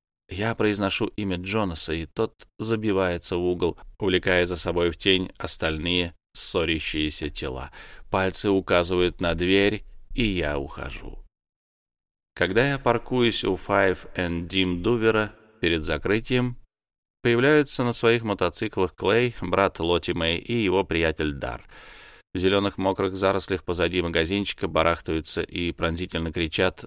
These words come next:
бакланы, гагары и поганки, копошась позади гнилых досок, где жители болот привязывают свои лодки,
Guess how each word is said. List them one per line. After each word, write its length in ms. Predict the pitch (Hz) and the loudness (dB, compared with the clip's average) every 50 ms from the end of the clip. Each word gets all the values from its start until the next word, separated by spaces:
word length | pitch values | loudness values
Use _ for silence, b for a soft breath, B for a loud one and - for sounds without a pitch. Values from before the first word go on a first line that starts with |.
| - - | -12 -6
бакланы, 640 | 87 82 80 - - 90 90 101 104 104 104 98 87 | -4 -2 -2 -2 0 2 2 4 2 2 0 -2 -2
гагары 560 | 76 76 67 67 71 78 85 85 87 85 87 | -4 -6 -6 -4 -2 -2 -2 -2 -2 -2 -4
и 180 | - - 101 | -6 -8 -8
поганки, 680 | - - 85 87 90 98 110 117 113 98 - 117 110 - _ _ _ _ _ _ _ _ | -4 -2 -2 0 2 2 2 2 2 0 -4 -4 -6 -6 _ _ _ _ _ _ _ _
копошась 640 | - - - 110 - - 143 135 131 - - - - - | -6 -2 -2 0 0 2 2 2 2 0 -4 -6 -4 -2
позади 400 | 107 101 104 98 95 101 107 101 | 0 2 2 2 2 2 0 -2
гнилых 400 | 104 95 95 95 98 98 95 87 | 0 0 2 2 2 2 2 2
досок, 440 | 90 95 101 - - 101 - - - _ _ - | 2 2 2 2 0 -4 -6 -8 -14 _ _ -6
где 240 | 95 90 90 90 85 | -2 0 2 2 2
жители 340 | 87 95 95 - 95 85 82 | 2 -2 -2 -2 -2 -4 -2
болот 440 | 73 73 78 95 107 110 - - - | 0 0 0 0 0 -2 -4 -6 -8
привязывают 640 | - - 92 85 85 85 85 82 87 85 85 85 78 | -2 0 2 2 4 2 2 0 -2 -2 -2 -4 -4
свои 220 | - - 76 73 | -2 -2 -2 -2
лодки, 420 | 69 65 76 82 - - - 82 | 0 -2 -2 -4 -4 -6 -10 -12